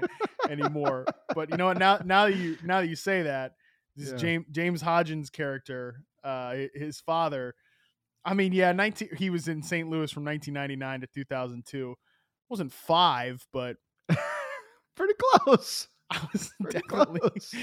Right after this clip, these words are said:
Speaker 2: I was definitely
Speaker 1: Were
Speaker 2: in
Speaker 1: you double
Speaker 2: elementary.
Speaker 1: digits? Were you double digits?
Speaker 2: Uh, not in, not in nineteen ninety-nine, uh, not
Speaker 1: Oh
Speaker 2: yet.
Speaker 1: my
Speaker 2: Uh,
Speaker 1: God,
Speaker 2: but in
Speaker 1: you were,
Speaker 2: two thousand two,
Speaker 1: okay.
Speaker 2: I was in double digits by
Speaker 1: Jesus.
Speaker 2: then.
Speaker 1: All right.
Speaker 2: So,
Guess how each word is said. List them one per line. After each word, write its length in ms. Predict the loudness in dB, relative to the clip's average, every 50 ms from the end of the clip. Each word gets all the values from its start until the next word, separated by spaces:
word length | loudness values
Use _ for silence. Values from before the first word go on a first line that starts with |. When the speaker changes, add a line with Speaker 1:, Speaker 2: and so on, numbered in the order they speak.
| -6 -2
Speaker 2:
I 120 | 0 2 2
was 200 | 2 0 0 -2
definitely 600 | -4 -6 -6 -6 -8 -10 -6 -4 -4 0 4 6
Speaker 1:
Were 60 | 8
Speaker 2:
in 60 | 12
Speaker 1:
you 160 | 12 12 12
double 240 | 12 12 12 12 10
Speaker 2:
elementary. 220 | 8 10 10 10 10
Speaker 1:
digits? 320 | 10 8 8 8 2 -8 -10 -12 -18 -16 -18 -16 -6 2
Were 60 | 6
you 160 | 10 10 10
double 320 | 12 12 12 12 12 8 2
digits? 580 | 4 4 2 6 6 4 4 4 0 -16 -18 _ _ _ _ _ -10
Speaker 2:
Uh, 840 | -10 -10 -10 -14 -18 -18 _ _ _ _ _ -16 -14 -10 -6 -4 -2
not 320 | 0 2 2 4 4 4 4
in, 240 | 4 2 0 -2 -4 -2
not 240 | 4 6 8 8
in 100 | 8 8
nineteen 320 | 8 4 4 4 2 2 4
ninety-nine, 560 | 4 4 4 2 0 0 0 0 0 -2 -4
uh, 120 | -8 -8 -6 0
not 160 | 4 6 6 8
Speaker 1:
Oh 80 | 10 10
Speaker 2:
yet. 220 | 10 10 8 6
Speaker 1:
my 120 | 4 2
Speaker 2:
Uh, 220 | 4 6 6 6 6
Speaker 1:
God, 100 | 6 6
Speaker 2:
but 80 | 6 6
in 60 | 6
Speaker 1:
you 40 | 4
were, 60 | 4
Speaker 2:
two 100 | 4 4
thousand 360 | 6 8 8 8 8 6 2 2
two, 160 | 6 6 8
Speaker 1:
okay. 40 | 8
Speaker 2:
I 60 | 8
was 180 | 6 4 2
in 120 | 0 -4 -2
double 320 | 0 0 0 2 0 -2
digits 380 | 0 0 -2 -2 -2 -4 -4 -4
by 220 | -2 -2 -2 -2
Speaker 1:
Jesus. 120 | -4 -4 -4
Speaker 2:
then. 100 | -2 -2
Speaker 1:
All 100 | -2 -2
right. 180 | -2 -4 -4
Speaker 2:
So, 140 | -4 -2 -2